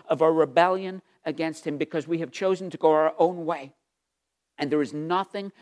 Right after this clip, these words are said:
but nothing that we can do in order to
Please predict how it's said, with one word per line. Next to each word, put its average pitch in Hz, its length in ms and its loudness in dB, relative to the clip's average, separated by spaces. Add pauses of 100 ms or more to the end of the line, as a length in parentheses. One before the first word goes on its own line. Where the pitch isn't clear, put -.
(120)
but 170 160 -2
nothing 160 500 -2
that 135 140 0
we 135 160 -4
can 160 260 -8
do 127 240 -2 (2500)
in 160 100 -4
order 165 300 6
to 160 180 -4